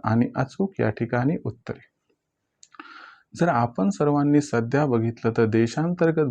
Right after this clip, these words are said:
बाजारामध्ये कांद्याची दर पातळी ही बाराशे ते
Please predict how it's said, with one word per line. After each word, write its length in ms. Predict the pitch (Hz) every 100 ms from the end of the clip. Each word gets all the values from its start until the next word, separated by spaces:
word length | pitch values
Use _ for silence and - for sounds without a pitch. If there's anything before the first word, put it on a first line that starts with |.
| 117
बाजारामध्ये 680 | 104 104 - 139 123 107 - - - _
कांद्याची 600 | - 147 160 202 202 202
दर 260 | 151 123 120
पातळी 520 | 117 107 107 - 120
ही 160 | 110 147 127
बाराशे 560 | 104 98 117 156 - 113
ते 100 | -